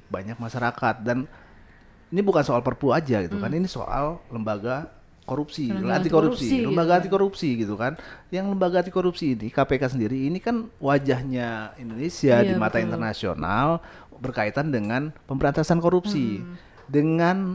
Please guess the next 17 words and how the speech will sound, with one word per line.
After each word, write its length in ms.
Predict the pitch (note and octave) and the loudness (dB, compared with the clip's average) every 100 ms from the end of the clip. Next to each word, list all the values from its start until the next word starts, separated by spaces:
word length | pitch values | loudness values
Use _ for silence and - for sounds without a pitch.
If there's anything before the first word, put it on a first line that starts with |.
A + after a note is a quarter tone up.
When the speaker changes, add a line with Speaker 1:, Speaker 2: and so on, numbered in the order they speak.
| - - | -6 -16
Speaker 1:
baiknya, 760 | - C#3+ C#3 C#3 C#3+ C#3 B2 A2+ A2+ - - | -4 4 6 6 4 2 4 0 -6 -18 -10
eh, 1040 | A#2+ A#2+ A#2 A#2 A2+ A2+ A2 A2 G#2+ A2 G#2 - | -2 2 2 2 2 2 2 2 0 -2 -4 -10
apa, 260 | - A#2 D3+ - - | -8 -4 -2 -4 -10
kerja-kerja 800 | - D3+ C#3+ B2 C3 C3 A#2 F#2+ - - | 0 2 4 2 2 2 0 0 -10 -16
lembaga 440 | A#2 G#2+ G#2+ G#2 | -12 -4 -4 -2
anti 100 | G2+ | -6
korupsi, 580 | G#2+ G#2 - - C3 G#3+ | -6 -10 -10 -6 -4 -4
Speaker 2:
Hmm. 380 | A3+ F#3+ F3+ F3+ - | -6 -8 -8 -10 -12
Speaker 1:
baik 340 | - C#3+ F3+ F3 | 0 4 4 2
juga 600 | D#3+ B2+ F#2+ F2 G2+ D3+ - | -4 -4 -4 -2 0 -2 -4
Indonesia 500 | D3 D#3 C#3+ G2+ F2+ | -4 -2 -2 -4 -4
di 120 | B2+ | 0
mata 180 | D#3 D#3+ | 2 4
internasional. 560 | F3 E3+ E3 F3 C3 A#3+ | 4 4 2 4 4 4
Speaker 2:
Iya, 280 | B3 A3+ | 4 4
betul. 200 | G3 F#3 | 4 2
Speaker 1:
Nah, 400 | C3 A#2+ C#3 E3+ | 2 2 2 -2